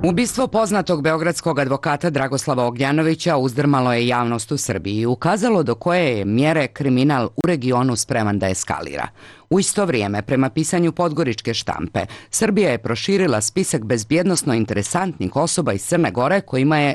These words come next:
zabranila ulazak u zemlju. A sa druge strane, i Crna Gora raspolaže tajnim spiskovima nepoželjnih kriminalaca iz Srbije. Koliko je tu riječ o prebacivanju odgovornosti jedne države na drugu,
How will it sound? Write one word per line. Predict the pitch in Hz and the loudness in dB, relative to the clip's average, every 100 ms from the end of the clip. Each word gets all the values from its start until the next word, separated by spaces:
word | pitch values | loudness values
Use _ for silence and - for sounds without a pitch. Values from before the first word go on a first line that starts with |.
| - | -2
zabranila | 117 113 117 117 139 139 | -4 -2 0 0 0 0
ulazak | 92 92 92 127 143 | -2 -4 -4 -4 -2
u | |
zemlju. | 123 104 73 - - - - | 0 -2 -2 -12 -16 -18 -10
A | |
sa | - 95 | -6 -2
druge | 87 110 | 0 0
strane, | 120 135 151 170 | 0 -2 -2 -2
i | 147 | -2
Crna | 190 165 | -2 0
Gora | 135 160 196 - - - | 2 0 0 -2 -8 -8
raspolaže | 143 139 - 143 131 110 110 | -4 -2 0 0 0 0 -4
tajnim | 135 143 123 107 | 0 0 2 0
spiskovima | 101 - 139 - 156 135 117 104 | -2 -4 -4 -2 0 2 2 0
nepoželjnih | 131 127 139 123 101 98 92 - | 2 2 0 -2 -2 -2 -2 -4
kriminalaca | 123 107 110 107 85 - - | 0 2 2 0 -4 -6 -6
iz | 82 | -6
Srbije. | - 78 76 73 67 - - - _ _ _ | -6 -6 -6 -10 -12 -16 -20 -20 _ _ _
Koliko | 170 208 - 208 | -4 -4 -2 -2
je | 143 - | -2 0
tu | 196 | 2
riječ | 170 151 - | 2 0 0
o | 131 110 | -2 -2
prebacivanju | 107 123 123 - 139 165 123 | -2 -2 -2 0 2 2 2
odgovornosti | 113 117 117 135 160 147 - 110 | 0 -2 0 2 2 -2 -4 -2
jedne | 127 131 101 | 2 0 0
države | 101 - 92 87 | -4 -4 -2 -4
na | 78 | -6
drugu, | 73 76 - 190 | -8 -4 0 0